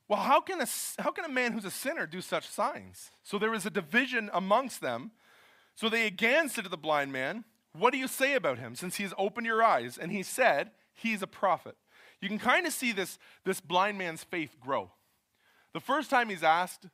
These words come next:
it was a man named Jesus. The second time he's asked,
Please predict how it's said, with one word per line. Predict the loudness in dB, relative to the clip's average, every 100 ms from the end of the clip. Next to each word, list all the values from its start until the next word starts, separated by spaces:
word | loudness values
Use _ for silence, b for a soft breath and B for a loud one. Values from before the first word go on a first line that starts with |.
| _ _ -10
it | -8
was | -6
a | -8
man | -6 -6 -6
named | -8 -10
Jesus. | -10 -14 -14 -18 -18 -20 _ _ _ _ _ _ _ _ -10
The |
second | 2 4 6 4
time | 0 0 0
he's | 0 4
asked, | 6 4 0 -14